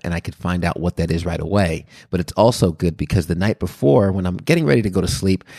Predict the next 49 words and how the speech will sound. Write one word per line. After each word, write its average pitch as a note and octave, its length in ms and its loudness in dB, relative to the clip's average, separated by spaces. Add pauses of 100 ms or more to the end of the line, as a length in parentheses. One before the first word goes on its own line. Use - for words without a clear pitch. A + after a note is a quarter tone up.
(160)
I F2+ 100 -2
can E2 160 0
just E2+ 240 -2
open F#2+ 260 2
up - 100 0
my E2 100 0
Google E2 280 0
Calendar F2 500 2
and E2 140 -2
see, E2 280 0
"Hey, G2+ 440 -2 (160)
okay, F#2 380 0
I D#2+ 80 -8
have E2+ 240 -6
work, G2+ 300 0
and F2 100 -2
then E2 80 -2
I E2 60 -4
have F2 260 -6
a - 40 -8
haircut, G2+ 580 2
then D#2+ 100 -4
I - 60 -6
have A2 180 -10
the A#2+ 80 -10
gym, B2+ 440 4 (340)
and A2 180 2
then G#2+ 100 2
I G2 80 2
have F2+ 440 0
lunch F#2+ 360 0
with F2+ 160 -2
my E2 120 -4
friend, G#2 440 -4 (360)
and E2+ 180 0
I F#2+ 140 2
know G2 180 4
I F#2 100 2
won't F2+ 200 2
be F#2 100 2
home F2+ 260 2
until D#2+ 240 -4
maybe E2 420 -2 (100)
two, F#2 320 0
three F2+ 220 -2
o'clock - 360 -2
in E2 60 -2
the D#2+ 100 -4
afternoon," E2+ 560 -2